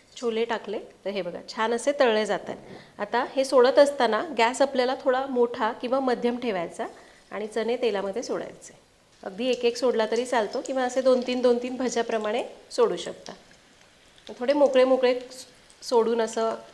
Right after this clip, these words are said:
टाकण्याचा प्रयत्न करा. आता गॅस कमी करूया,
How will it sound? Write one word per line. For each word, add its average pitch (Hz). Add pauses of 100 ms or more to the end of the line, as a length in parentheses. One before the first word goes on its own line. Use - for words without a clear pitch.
(140)
टाकण्याचा 202
प्रयत्न 220
करा. - (1400)
आता 214
गॅस 214
कमी 240
करूया, 233